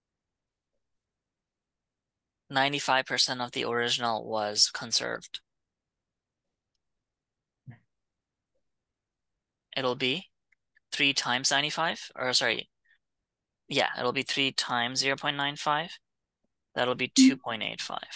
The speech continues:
Speaker 1: right?
Speaker 2: Mm-hmm.
Speaker 1: After year two, we're gonna conserve ninety-five percent of that. That'll be, like, two point seven zero seven five.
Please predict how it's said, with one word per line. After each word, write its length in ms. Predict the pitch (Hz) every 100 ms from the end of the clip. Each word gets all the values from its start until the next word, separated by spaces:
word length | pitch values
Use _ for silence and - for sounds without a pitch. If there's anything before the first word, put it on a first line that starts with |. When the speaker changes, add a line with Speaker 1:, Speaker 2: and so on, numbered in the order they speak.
| -
Speaker 1:
right? 220 | 82 - _ _ _ _ _ _ _ _ _ _ _
Speaker 2:
Mm-hmm. 280 | 269 262 277 277
Speaker 1:
After 240 | 135 135
year 240 | 127 131
two, 380 | 131 - 151 165
we're 140 | 131 123
gonna 160 | 131
conserve 400 | 127 135 127 131
ninety-five 440 | 127 127 127 131 123
percent 240 | 127 131
of 60 | 120
that. 200 | 120 - - _ _ _ _ _ _ _ _ -
That'll 220 | 123 123
be, 180 | 123 120
like, 220 | 113 113 -
two 240 | - 143
point 480 | 139 - 127 117 110
seven 400 | - 131 120 117
zero 220 | 113 110
seven 360 | 107 - 104 107
five. 400 | - 101 98